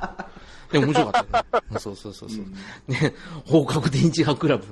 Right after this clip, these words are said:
Speaker 1: 懐かしいね。あれでしょ、あの、「うおー、ここにいたか」っつって、「オクラホマの血出し娘」って言いながらさ、頭に筆つけてさ、あの、ポスターで、オクラホマの血出し娘ってさ、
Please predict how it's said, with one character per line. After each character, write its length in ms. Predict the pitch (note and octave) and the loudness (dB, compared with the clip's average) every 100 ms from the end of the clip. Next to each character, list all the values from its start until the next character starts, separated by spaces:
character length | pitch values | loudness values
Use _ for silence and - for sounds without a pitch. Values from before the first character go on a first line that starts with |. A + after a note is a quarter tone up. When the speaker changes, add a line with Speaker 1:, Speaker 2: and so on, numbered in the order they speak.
| G2+ C3 | -10 -8
Speaker 1:
懐 260 | - - | -4 -2
か 40 | - | 0
し 160 | - - | 2 2
い 40 | |
ね。 240 | G#3 G4 - - - - - - - _ _ - _ - A3+ C#4 A#3+ E3 | 0 -4 -12 -16 -20 -20 -20 -20 -20 _ _ -20 _ -12 -8 -6 -6 -4
あ 160 | - F#3 | 0 4
れ 60 | G3 | 6
で 60 | |
し 100 | F3 | 6
ょ、 200 | G3 F3+ | 4 4
あ 40 | D3+ | 2
の、 180 | D3 D#3+ | 2 0
「う 60 | A3+ | 0
お 300 | B3+ A#3 A3+ | 0 2 2
ー、 20 | |
こ 120 | G3+ G3+ | 2 -2
こ 80 | |
に 100 | G#3+ | -2
い 60 | A3 | 0
た 100 | A3 | 0
か」 240 | G3 F#3+ F3 | 2 0 0
っ 60 | |
つ 80 | - | -4
っ 40 | |
て、 100 | - - - - | -16 -16 -8 2
「オ 80 | F3 | 4
ク 100 | C4 | 6
ラ 80 | B3+ | 6
ホ 80 | G#3+ | 6
マ 120 | G3 | 4
の 80 | E3+ | 4
血 220 | - A#3+ | 2 2
出 80 | C4 | 4
し 120 | B3 | 4
娘」 360 | B3 G#3+ A#3+ F3 | 4 4 2 2
っ 20 | |
て 60 | D#3+ | 2
言 100 | B2+ | 0
い 20 | |
な 60 | C3 | 2
が 80 | |
ら 40 | - | 4
さ、 240 | - G#3+ - - G#4 G#4 - B4 - F#4+ - - - - - - | 6 6 4 4 2 2 2 0 2 -4 -4 -14 -8 -8 -6 -2
頭 320 | D#3+ A3+ G#3+ | 2 4 6
に 60 | E3+ | 4
筆 220 | D#3 E3 | 6 4
つ 80 | - | 4
け 100 | D#3 | 2
て 100 | - | 2
さ、 280 | - A#2 A2 - - - | 0 -2 -4 -12 -8 -2
あ 160 | D3+ | 2
の、 100 | G3 | 2
ポ 180 | G3 B3+ | 2 4
ス 140 | C#4+ - | 2 4
タ 180 | D3 | 2
ー 20 | A#2+ | 2
で、 240 | A#2+ A#2 - - | -4 -6 -8 0
オ 100 | D#3 | 2
ク 100 | B3 | 6
ラ 80 | A#3 | 4
ホ 60 | |
マ 120 | F#3 B2+ | 4 0
の 60 | |
血 200 | A#2+ - | 0 0
出 80 | F#3 | 2
し 120 | F#3 | 4
娘 260 | F#3+ F3 C3 | 4 4 0
っ 20 | |
て 100 | A#2+ | -2
さ、 200 | A2+ A#2 | -2 -2